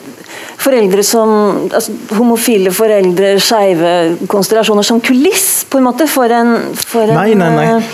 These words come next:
Speaker 2: Eh, for all del ikke. Og det, det er jo det som er det grusomste av alt. Når, når, når,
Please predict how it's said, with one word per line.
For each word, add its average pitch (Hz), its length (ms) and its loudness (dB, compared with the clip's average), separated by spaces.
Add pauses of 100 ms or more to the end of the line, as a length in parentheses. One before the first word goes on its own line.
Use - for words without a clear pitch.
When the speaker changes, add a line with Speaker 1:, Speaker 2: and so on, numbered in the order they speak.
(100)
Speaker 2:
Eh, 165 120 0
for 156 180 -4
all 185 100 0
del 170 140 2
ikke. 170 300 0 (140)
Og 151 120 -2
det, 151 200 0
det 165 100 0
er 165 40 2
jo 165 120 2
det 147 380 -2
som 151 160 0
er 131 100 0
det 143 100 -2
grusomste 139 400 -2
av 151 160 0
alt. - 280 -12
Når, 127 240 0
når, 135 240 0
når, 127 360 0